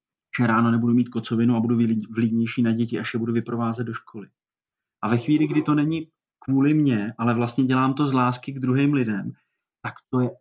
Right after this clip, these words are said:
obrovská motivace pro to ustát spoustu věcí a být trpělivý. Ale když budu to dělat jenom kvůli idealizovanému sebeobrazu, abych nějaký byl,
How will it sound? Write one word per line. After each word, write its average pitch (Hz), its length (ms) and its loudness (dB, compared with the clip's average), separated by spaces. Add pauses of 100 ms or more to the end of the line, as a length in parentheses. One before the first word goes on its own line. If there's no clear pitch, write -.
(160)
obrovská 151 680 0
motivace 117 640 0
pro 117 260 -2
to 110 300 -4 (420)
ustát 123 480 0
spoustu 123 440 -2
věcí 117 400 0
a 110 60 -6
být 107 300 -2
trpělivý. 101 540 -12 (920)
Ale 123 160 4
když 127 160 2
budu 143 180 0
to 147 80 -2
dělat 143 280 0
jenom 139 220 2
kvůli 139 220 2
idealizovanému 135 840 0
sebeobrazu, 127 720 -2
abych 139 300 0
nějaký 123 480 2
byl, 113 260 0